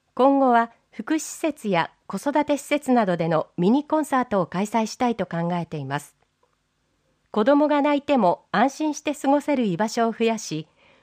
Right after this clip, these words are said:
子育てしやすい地域にしたいと考えています。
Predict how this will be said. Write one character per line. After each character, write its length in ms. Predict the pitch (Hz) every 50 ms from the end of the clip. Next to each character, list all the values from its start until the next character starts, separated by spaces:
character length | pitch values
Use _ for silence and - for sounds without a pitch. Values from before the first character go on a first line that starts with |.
| _ _ _
子 100 | - 202
育 300 | - 277 285 277 285 262
て 180 | - 185 165 139
し 220 | - - - 185
や 120 | 226 277
す 160 | 269 - 311 311
い 80 | 285
地 200 | - - 302 302
域 160 | 294 - 262
に 100 | 220 196
し 80 | - -
た 120 | - 233
い 80 | 226 214
と 100 | - 170
考 240 | - 175 165 175 175 175
え 100 | 165 156
て 140 | - 156
い 80 | 143 135
ま 140 | 127 139 151
す。 180 | - - _